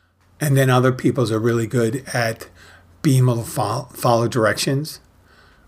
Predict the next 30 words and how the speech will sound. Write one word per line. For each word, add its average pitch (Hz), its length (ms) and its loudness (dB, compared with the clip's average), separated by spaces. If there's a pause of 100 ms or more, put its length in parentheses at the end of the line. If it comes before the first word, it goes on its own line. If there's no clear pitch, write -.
(180)
uh, 104 340 -6 (1700)
you 139 80 2
know, 127 100 2
perform 131 460 0
task 127 640 -4 (720)
in 151 120 2
an - 160 -4
orderly, 127 680 4 (600)
prompt 135 480 -4 (380)
fashion, 117 580 -4 (920)
where 127 140 2
they 113 100 2
can 107 140 0
just 107 200 -2
go 113 200 2
and 104 100 -4
do 110 140 0
it. - 80 -8 (160)
You - 100 -10
tell 135 240 2
them, 143 160 -2
give 127 140 2
them 131 60 4
their 139 140 4
job, 117 380 2
they 107 120 -4
go 127 240 2
and 127 120 4
do 117 180 4
it. 120 160 -2